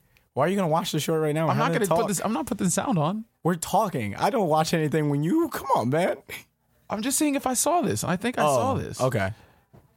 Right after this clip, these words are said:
Speaker 1: Check. You can check before we
Speaker 2: I
Speaker 1: talk about
Speaker 2: think
Speaker 1: Guava.
Speaker 2: I saw this. Yeah, this was very much of, like, a
Speaker 1: I
Speaker 2: re-
Speaker 1: don't want you to get confused with the scene of them playing video games in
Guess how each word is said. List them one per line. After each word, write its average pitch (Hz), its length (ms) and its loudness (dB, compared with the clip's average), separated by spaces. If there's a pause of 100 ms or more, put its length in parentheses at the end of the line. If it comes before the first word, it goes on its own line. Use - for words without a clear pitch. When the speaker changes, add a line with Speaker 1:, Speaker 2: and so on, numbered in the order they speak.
(280)
Speaker 1:
Check. 110 300 0
You 123 100 0
can 120 100 -2
check 101 280 -4
before 101 240 -6
we - 60 -2
Speaker 2:
I - 60 0
Speaker 1:
talk 95 140 -2
about - 140 0
Speaker 2:
think 466 180 -2
Speaker 1:
Guava. 415 160 0
Speaker 2:
I 330 60 0
saw 202 440 0
this. - 500 -8 (680)
Yeah, 320 220 2 (100)
this 247 300 0
was 269 140 0
very 190 320 0
much 160 320 0
of, 123 160 -8
like, 131 280 -2 (960)
a - 40 -8
Speaker 1:
I 147 80 2
Speaker 2:
re- 170 80 2
Speaker 1:
don't 202 180 2
want 190 180 0
you 185 100 2
to 165 60 2
get 151 200 0
confused 151 500 0
with 147 160 0
the 143 100 -2
scene 151 420 2
of 127 220 -2
them 143 160 2
playing 135 300 0
video 131 300 0
games 120 420 0 (100)
in 120 420 0